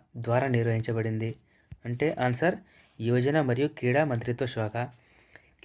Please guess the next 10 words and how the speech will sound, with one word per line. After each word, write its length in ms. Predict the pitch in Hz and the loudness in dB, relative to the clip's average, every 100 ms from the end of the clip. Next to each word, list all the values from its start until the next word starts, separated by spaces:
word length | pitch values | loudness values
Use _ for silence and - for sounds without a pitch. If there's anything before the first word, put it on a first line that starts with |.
| - _ - | -20 _ -4
యువజన 340 | 120 127 147 | 0 2 4
మరియు 260 | 147 123 131 | 4 4 2
క్రీడల 340 | 131 127 131 | 2 2 4
మంత్రిత్వ 340 | 139 123 131 131 | 2 0 0 -2
శాఖ 260 | 123 120 | 0 -4
కేంద్ర 320 | 127 120 120 131 | -2 0 2 2
మంత్రి 280 | 123 120 | 0 2
ఎవరంటే 480 | 117 117 113 110 156 175 _ _ _ - | 0 2 -2 -4 -8 -10 _ _ _ -6
అనురాగ్ 640 | 120 123 170 220 - _ - | 0 4 4 2 -8 _ -4
ఠాకూర్. 340 | 113 113 117 | -4 -4 -8